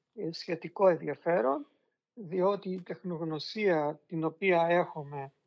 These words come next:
ως χώρα, ε, στην ναυτιλία θα μπορέσει να βοηθήσει, ε, ε, στην ανάπτυξη όλων αυτών των διαδρομών και να βοηθήσει περαιτέρω στην αύξηση του εμπορίου,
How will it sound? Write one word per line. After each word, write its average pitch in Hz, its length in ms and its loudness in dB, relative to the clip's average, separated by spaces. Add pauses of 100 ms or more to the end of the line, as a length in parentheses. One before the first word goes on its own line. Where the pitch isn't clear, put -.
(420)
ως 180 300 -2
χώρα, 156 540 4 (500)
ε, 170 280 -2
στην 185 300 -4
ναυτιλία 165 840 0 (240)
θα 175 100 -2
μπορέσει 170 520 0
να 156 180 -2
βοηθήσει, 147 840 -4 (760)
ε, 185 440 -4
ε, - 100 -6 (1120)
στην 165 300 -6
ανάπτυξη 180 800 -2 (800)
όλων 196 360 8
αυτών 185 300 2
των 175 140 0
διαδρομών 156 720 0
και 170 100 -6
να 156 120 -4
βοηθήσει 156 400 -6
περαιτέρω 165 560 0
στην - 1000 -10
αύξηση 185 400 0
του - 80 -6
εμπορίου, 175 640 0